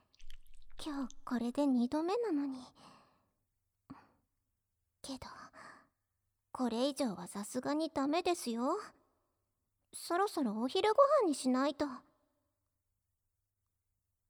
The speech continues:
え？もう、冗談はやめてくださいよ。部屋で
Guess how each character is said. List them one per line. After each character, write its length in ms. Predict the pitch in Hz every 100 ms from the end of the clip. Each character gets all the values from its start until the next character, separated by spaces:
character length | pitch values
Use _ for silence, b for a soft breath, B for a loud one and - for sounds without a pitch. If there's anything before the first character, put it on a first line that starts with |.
| _ _ _ _ 381
え？ 1700 | 453 640 453 - - _ _ _ _ _ _ _ _ _ - 494
も 680 | 262 208 214 262 285 320 320
う、 40 | 254 B B B _ -
冗 320 | 208 208 311
談 260 | 370 403 254
は 80 | 214
や 160 | 196
め 160 | 214 311
て 160 | 453 -
く 100 | 466
だ 60 | 539
さ 60 | 605 622 403
い 20 |
よ。 400 | 311 320 311 285 - _ _ _ _ _ _ _ _ _ _ _ _ _ _ _ _ _ _ _ - - 302 B B B B B B _ _ _ _ _ - 294 302
部 60 |
屋 160 | 254 302
で 280 | 277 233